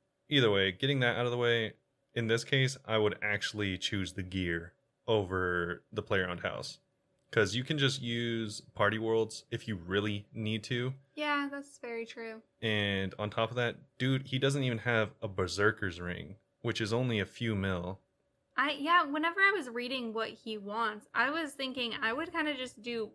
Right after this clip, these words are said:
Speaker 2: both. 'Cause you can <laughs> buy, like, everything this person wants and still have millions left over.
Speaker 1: Yeah, I don't, you definitely won't get a maxed house.
Speaker 2: Yeah, but you'll get,
Speaker 1: but
Speaker 2: you'll get on the way there.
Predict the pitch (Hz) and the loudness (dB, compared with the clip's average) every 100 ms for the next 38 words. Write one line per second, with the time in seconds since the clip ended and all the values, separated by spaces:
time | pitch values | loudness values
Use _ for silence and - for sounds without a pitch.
0 | - 247 254 - _ _ 294 220 262 359 | -4 -2 -2 -4 _ _ -2 -2 -4 0
1 | 330 254 294 349 269 240 226 208 - 220 | 0 2 2 2 2 2 0 -2 -8 -4
2 | 220 277 277 262 247 233 - 233 240 226 | -2 -2 -2 -6 -6 -8 -4 -2 -2 -4
3 | 214 214 220 202 202 - - _ _ _ | -2 0 0 -2 -4 -10 -20 _ _ _
4 | _ _ - 226 220 208 - - 233 269 | _ _ -6 -2 -2 -6 -12 -6 -2 0
5 | 311 285 247 277 233 233 240 233 240 196 | -2 -2 -4 -4 -4 -2 -2 -2 -4 -4
6 | - 131 - _ 117 113 107 110 147 135 | -6 -8 -16 _ 0 2 2 2 0 -2
7 | 135 - - - - - 135 165 175 175 | -6 -16 -16 -16 -6 4 6 6 4 2
8 | 104 117 107 110 98 95 92 104 - - | 2 2 2 2 4 2 -2 -4 -6 -6
9 | 139 147 156 160 294 302 208 240 269 285 | -4 -2 -2 -2 2 4 4 2 2 2
10 | 226 - 220 190 92 - - 247 220 202 | 0 0 4 4 6 2 2 0 0 -2
11 | 196 196 - - | 0 0 0 -4